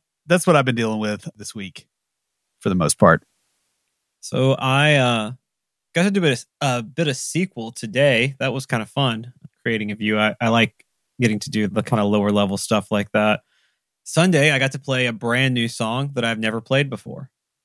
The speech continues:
Speaker 2: on stage. Like, normally we have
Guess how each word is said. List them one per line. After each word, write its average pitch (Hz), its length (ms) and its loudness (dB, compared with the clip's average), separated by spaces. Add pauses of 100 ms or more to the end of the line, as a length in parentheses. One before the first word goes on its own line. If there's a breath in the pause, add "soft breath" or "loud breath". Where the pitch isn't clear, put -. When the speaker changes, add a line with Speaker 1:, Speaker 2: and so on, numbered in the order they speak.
Speaker 2:
on 127 140 2
stage. 120 460 2 (600)
Like, 113 140 -4
normally 123 540 2 (100)
we 113 120 -4
have 110 460 0